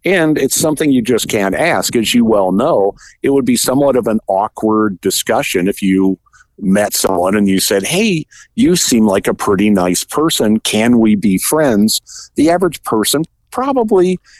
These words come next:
even though there's nothing wrong with asking that question, most people probably wouldn't. And if somebody asked you, you might feel, I don't know, maybe uncomfortable or odd or,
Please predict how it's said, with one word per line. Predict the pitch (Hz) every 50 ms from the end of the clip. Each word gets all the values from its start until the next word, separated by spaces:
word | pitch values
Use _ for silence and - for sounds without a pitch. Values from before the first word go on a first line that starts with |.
| _ _
even | 196 226 262 202
though | 165 135 131 127 135
there's | 123 110 101 98 - -
nothing | 98 95 - 95 92
wrong | 92 95 104 131 139 120
with | 95 92 - -
asking | 85 98 120 170 - - - 123 107
that | 98 87 80 -
question, | - 90 85 - - 143 156 - _ - - _ -
most | 185 196 185 - -
people | 196 180 - - 175 - -
probably | - - 117 104 107 120 135 131 - 151 160 165
wouldn't. | 175 160 170 196 233 226 202 107 160 - - - _ _ - - _ _ -
And | 160 185 190 190 160
if | 147 -
somebody | - - 160 147 147 139 139 127 117 117
asked | 113 113 - - -
you, | 165 185 196 175
you | 131 123 131 143 139
might | 131 117 110 117 - -
feel, | - - 101 90 87 82 90 107 123 _ _ _ - - _ _ _ -
I | - 123
don't | 170 214 151
know, | 78 65 65 - - - -
maybe | - 104 107 104 104 95 98 95 92
uncomfortable | 90 87 85 - 98 95 92 - 135 117 113 123
or | 131 120 107 87 82 80
odd | 78 78 78 95 110 127 131 -
or, | 98 87 85 82 82